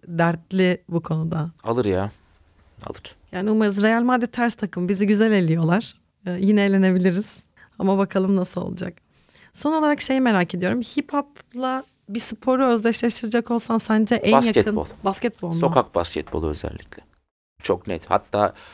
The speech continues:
Speaker 2: ben basketbolla da alakalı, hatta streetbolla da alakalı bir şarkı yapmıştım ama yayınlanmadı. Belki de hiç yayınlanmayacak.
Speaker 1: Ben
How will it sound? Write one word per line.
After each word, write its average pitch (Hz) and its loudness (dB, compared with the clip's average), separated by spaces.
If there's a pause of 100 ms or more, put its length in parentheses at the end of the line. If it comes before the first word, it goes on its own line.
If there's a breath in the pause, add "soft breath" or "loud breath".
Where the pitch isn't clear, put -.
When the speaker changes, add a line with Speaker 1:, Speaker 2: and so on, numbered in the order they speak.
(520 loud breath)
Speaker 2:
ben 117 2
basketbolla 120 4
da 120 6
alakalı, 101 2
hatta 90 -4
streetbolla 110 2
da 107 4
alakalı 95 -2
bir 90 -16
şarkı 95 -4
yapmıştım - -8
ama 123 -6 (180)
yayınlanmadı. 107 0
Belki 98 -2
de 101 -4
hiç 101 -8
yayınlanmayacak. 92 -4 (340)
Speaker 1:
Ben 294 0